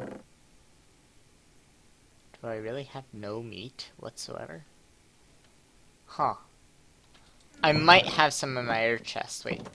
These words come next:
Wait, wait, wait, wait. In the cave. I think I remember seeing rotten flesh. And my phone just blew up with a million messages. Okay.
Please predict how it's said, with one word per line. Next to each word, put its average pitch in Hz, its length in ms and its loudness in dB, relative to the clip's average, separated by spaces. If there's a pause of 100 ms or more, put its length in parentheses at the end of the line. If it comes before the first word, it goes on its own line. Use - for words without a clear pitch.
(300)
Wait, 147 280 4
wait, 151 180 2
wait, 147 200 0
wait. 143 220 2 (160)
In 135 200 -4
the 156 60 0
cave. 135 580 4 (420)
I 135 120 6
think 156 280 6
I 160 120 12
remember 151 480 6 (100)
seeing 143 560 -2 (200)
rotten 135 300 -2
flesh. - 540 -2 (1200)
And 120 380 -2
my 127 180 10
phone 170 420 10
just 156 280 2
blew 147 240 8
up 147 240 10
with 139 120 -4
a 139 40 0
million 139 380 2
messages. 113 720 -2
Okay. - 380 -8